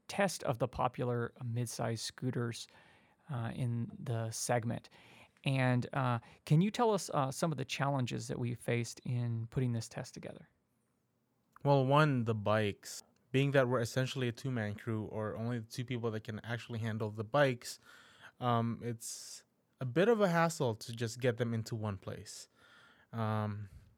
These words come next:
Speaker 2: other than that, the filming stuff, getting all the gear together, having it work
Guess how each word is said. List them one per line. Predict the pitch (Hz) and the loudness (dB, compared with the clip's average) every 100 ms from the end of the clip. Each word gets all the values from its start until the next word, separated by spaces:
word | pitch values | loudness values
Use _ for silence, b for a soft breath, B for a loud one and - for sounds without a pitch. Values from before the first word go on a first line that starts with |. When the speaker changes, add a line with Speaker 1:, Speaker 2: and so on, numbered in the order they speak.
| _ _ _ | _ _ _
Speaker 2:
other | 143 156 151 | 4 8 6
than | 135 123 | 6 4
that, | 120 117 110 | 6 6 4
the | 107 | 0
filming | - 131 127 123 117 | 0 2 2 0 -4
stuff, | - 113 110 104 - - _ - | 0 2 2 -2 -14 -20 _ -4
getting | 123 117 117 | -2 -2 -4
all | |
the | 110 113 | -4 -2
gear | 131 165 | 0 0
together, | 170 156 147 143 139 135 B B B B B | 2 4 4 4 0 -2 B B B B B
having | - 113 113 | -4 -2 -2
it | 107 110 | -4 0
work | 120 135 127 | 4 4 4